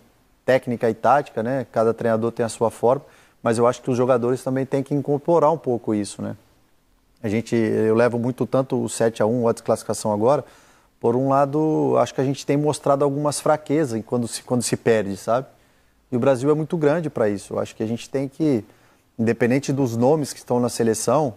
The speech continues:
eu acho que a gente tem que, no momento de dificuldade, nós temos que se mostrar muito forte.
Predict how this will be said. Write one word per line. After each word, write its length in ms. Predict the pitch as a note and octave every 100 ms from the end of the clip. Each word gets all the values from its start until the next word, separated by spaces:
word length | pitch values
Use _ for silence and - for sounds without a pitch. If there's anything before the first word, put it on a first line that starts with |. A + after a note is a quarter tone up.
| -
eu 160 | A2+
acho 160 | A2 -
que 80 | A#2+
a 40 |
gente 220 | B2 -
tem 180 | - B2+
que, 300 | B2 C#3+ B2 - - _ -
no 200 | B2 C3+
momento 420 | B2+ C3+ C#3+ C#3+
de 180 | B2 B2
dificuldade, 800 | A#2 - B2 A#2 G#2+ C3+ D3
nós 160 | A2+ A2+
temos 220 | - B2
que 80 | -
se 80 | C#3
mostrar 340 | C3 - C#3+
muito 180 | D3 C#3+
forte. 560 | - B2 D3 D#3+ -